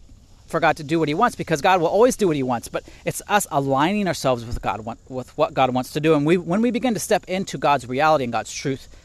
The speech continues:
then we're living according to what God said is, is good,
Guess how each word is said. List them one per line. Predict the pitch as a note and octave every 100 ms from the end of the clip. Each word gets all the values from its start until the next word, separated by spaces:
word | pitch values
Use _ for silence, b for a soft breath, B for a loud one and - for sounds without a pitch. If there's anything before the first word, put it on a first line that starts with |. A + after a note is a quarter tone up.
| b b b
then | D3 E3+
we're | D#3
living | C3+ E3+ F#3+ G3 D#3+ A#2+ b b - - - - - - -
according | - D#3+ C#3+
to | C3
what | C3 B2+
God | B2+ B2
said | - A#2+
is, | A2
is | C3 C3 G#2+
good, | G#2 D3+ C#3